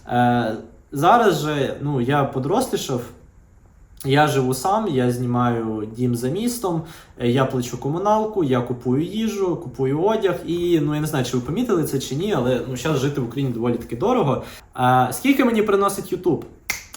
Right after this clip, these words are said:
Цікаве запитання. Я вам щас просто покажу скріншоти з аналітики останніх повноцінних відео, які вам так сильно сподобались. Е, бем, бем, бам, вони щас десь на екрані з'являться, я не знаю де. Як бачите, ну, суми наче непогані, е, якщо так,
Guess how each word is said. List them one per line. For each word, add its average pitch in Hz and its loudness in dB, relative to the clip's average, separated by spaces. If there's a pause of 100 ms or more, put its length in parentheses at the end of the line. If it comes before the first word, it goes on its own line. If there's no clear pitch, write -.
(120)
Цікаве 147 -2
запитання. 147 0
Я 147 0
вам 220 0
щас - -6
просто - -6
покажу 139 -4
скріншоти 127 -4
з 117 -2
аналітики 120 0
останніх 120 -4
повноцінних 117 -4
відео, 117 2
які 107 -4
вам 110 -4
так - -6
сильно 113 -4
сподобались. 202 -2 (460)
Е, 117 2 (120)
бем, 185 0 (180)
бем, 151 2
бам, 135 2
вони 123 0
щас 120 -4
десь 120 -4
на 120 -4
екрані 113 -4
з'являться, 147 -2
я 110 -4
не 113 -6
знаю 117 -2
де. 92 -8 (520)
Як 208 0
бачите, 247 0
ну, 185 2
суми 254 0
наче 190 2
непогані, 170 0 (120)
е, 120 2
якщо 123 -2
так, 120 -2